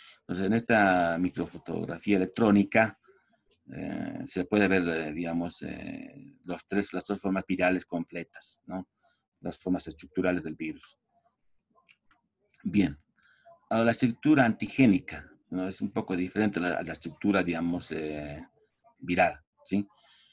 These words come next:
Nos interesa ver el antígeno de superficie,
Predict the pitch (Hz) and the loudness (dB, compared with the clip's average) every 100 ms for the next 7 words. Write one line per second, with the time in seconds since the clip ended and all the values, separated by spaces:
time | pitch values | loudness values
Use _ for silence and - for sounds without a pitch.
0 | _ - 98 117 113 135 147 135 120 117 | _ -8 -4 0 2 4 4 6 6 4
1 | 127 110 95 90 90 107 90 - - 85 | 4 2 0 0 0 0 0 -2 -8 -10
2 | - 80 - | -8 -8 -10